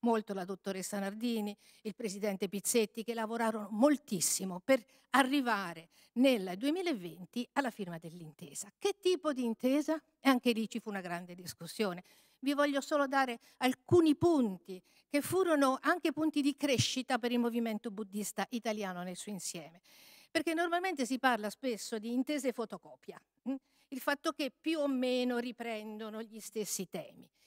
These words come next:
Sicuramente per evitare problemi, ricordo Vincenzo Piga dice: "Beh, rimaniamo un pochino sul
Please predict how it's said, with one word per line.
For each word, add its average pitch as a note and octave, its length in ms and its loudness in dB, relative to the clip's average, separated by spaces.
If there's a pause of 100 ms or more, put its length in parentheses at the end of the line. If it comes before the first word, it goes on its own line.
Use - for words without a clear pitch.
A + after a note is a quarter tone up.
(160)
Sicuramente D4 760 0
per D#4+ 160 2
evitare C4 500 0
problemi, A#3+ 540 -2
ricordo A3 400 -2
Vincenzo G#3 440 -4
Piga A#3 220 -4
dice: A3 260 -4
"Beh, G#3+ 160 -2
rimaniamo A3+ 600 0
un G3+ 80 -6
pochino G#3 580 -4 (240)
sul B3+ 580 4